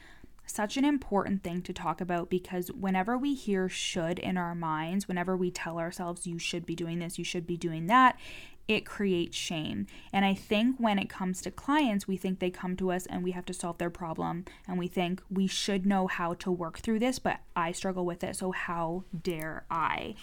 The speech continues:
And the solution there is just to get really curious about their problem and approach it like you would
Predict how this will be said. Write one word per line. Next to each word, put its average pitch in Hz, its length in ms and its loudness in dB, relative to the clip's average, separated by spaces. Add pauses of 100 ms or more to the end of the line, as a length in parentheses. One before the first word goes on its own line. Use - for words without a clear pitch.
(340)
And 208 380 2 (100)
the 196 140 -2
solution 233 580 0
there 196 180 2
is 202 160 -2
just 208 220 -6
to 233 60 0
get 196 200 -2
really 185 460 -2
curious 185 640 -2
about 180 320 -4
their 185 120 0
problem 190 760 -2 (320)
and 214 160 2
approach 269 500 -4
it 466 160 -2
like 214 340 -2
you 240 160 0
would 185 500 -2